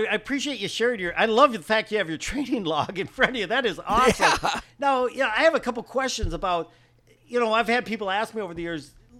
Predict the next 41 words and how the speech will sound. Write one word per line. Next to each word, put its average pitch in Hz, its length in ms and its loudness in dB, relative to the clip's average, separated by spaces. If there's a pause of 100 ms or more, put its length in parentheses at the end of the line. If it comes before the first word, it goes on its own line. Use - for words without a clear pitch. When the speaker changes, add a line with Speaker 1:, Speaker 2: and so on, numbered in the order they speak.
(180)
Speaker 1:
weights, 247 680 -6 (120)
resistance 220 720 -4
training, 127 460 -6
strength 240 460 -6
training. 127 500 -8 (380)
Did 143 60 -2
Speaker 2:
Right. 165 180 2
Speaker 1:
you, 294 420 0 (420)
I 233 80 -4
know 359 160 0
you 339 180 -2
had 294 200 2
a 233 40 0
routine, 226 600 -6
and 160 160 -6
correct 240 280 -6
me 233 100 -6
if 202 120 -10
I'm 175 220 -6
wrong, 175 400 -4 (760)
I 202 60 -4
think 247 220 -8
you're 277 180 -2
notorious 226 560 0
for 180 120 -12
doing 214 200 -2
a 156 80 -6
lot 185 340 -4
of 143 80 -6
crunches, 165 580 -8
man, 127 400 -6
sit-ups. 170 500 -6
Speaker 2:
Yeah. 139 380 2 (240)
Speaker 1:
Is 156 80 -12
that 247 140 2
what 254 100 0
Speaker 2:
So 180 100 2
Speaker 1:
you 175 60 2
Speaker 2:
the 185 120 0
only 302 240 2
Speaker 1:
Yeah. 131 200 -12